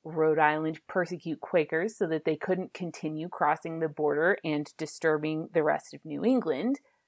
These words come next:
and that drove the wedge between the United Colonies and Rhode Island even deeper.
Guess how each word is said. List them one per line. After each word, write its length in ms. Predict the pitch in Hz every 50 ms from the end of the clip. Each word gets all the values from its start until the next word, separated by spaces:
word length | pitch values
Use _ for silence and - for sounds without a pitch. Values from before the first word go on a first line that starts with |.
| _ _ _ _ _ _ _ _ _ -
and 160 | 285 302 320
that 260 | 285 262 277 285 -
drove 360 | - - 175 165 175 180 -
the 100 | - 220
wedge 360 | 214 170 147 117 135 170 - -
between 320 | 190 175 - - 180 185 180
the 80 | 190
United 480 | 185 208 220 208 170 156 143 165 165 160
Colonies 600 | - - 147 135 135 139 135 135 135 160 190 - -
and 220 | - 151 151 156 151 151
Rhode 260 | 156 147 143 147 147 - -
Island 440 | 151 139 139 151 156 151 165 165 -
even 400 | - 170 160 151 160 156 160 160 - -
deeper. 500 | 156 156 147 - - - - 175 220